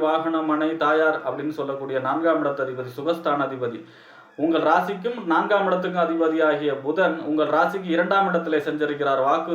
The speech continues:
தனம், குடும்பஸ்தானத்திலே வெறும் மூன்று நாட்கள் மட்டும்தான். அதில் மூன்றாம் தேதிக்கு பிறகு மூன்றாம் இடத்திலே சஞ்சரிக்கிறார். மூன்றாம் இடம் என்பது முயற்சி ஸ்தானம், வெற்றி ஸ்தானம். மூன்றாம் இடம் என்பது இளைய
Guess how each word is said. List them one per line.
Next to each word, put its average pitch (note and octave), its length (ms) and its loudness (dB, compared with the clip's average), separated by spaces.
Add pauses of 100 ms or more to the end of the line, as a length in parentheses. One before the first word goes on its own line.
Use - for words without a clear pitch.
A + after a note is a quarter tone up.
தனம், D#3 260 -2
குடும்பஸ்தானத்திலே D3 760 -2
வெறும் D3+ 280 0
மூன்று D#3+ 300 -2
நாட்கள் C#3 340 -4
மட்டும்தான். B2+ 420 -6 (800)
அதில் F3 360 4 (240)
மூன்றாம் F#3+ 400 2
தேதிக்கு E3+ 340 0 (160)
பிறகு E3+ 380 2 (720)
மூன்றாம் E3+ 420 2
இடத்திலே C#3 380 0
சஞ்சரிக்கிறார். A#2+ 600 0 (140)
மூன்றாம் F3 460 2
இடம் C#3 180 0
என்பது C3 260 -2 (140)
முயற்சி D3+ 400 -2
ஸ்தானம், B2 400 -2 (100)
வெற்றி - 360 -8
ஸ்தானம். B2 380 -2 (140)
மூன்றாம் D#3 440 -2
இடம் B2+ 220 -2
என்பது C#3 280 -8
இளைய D#3 200 0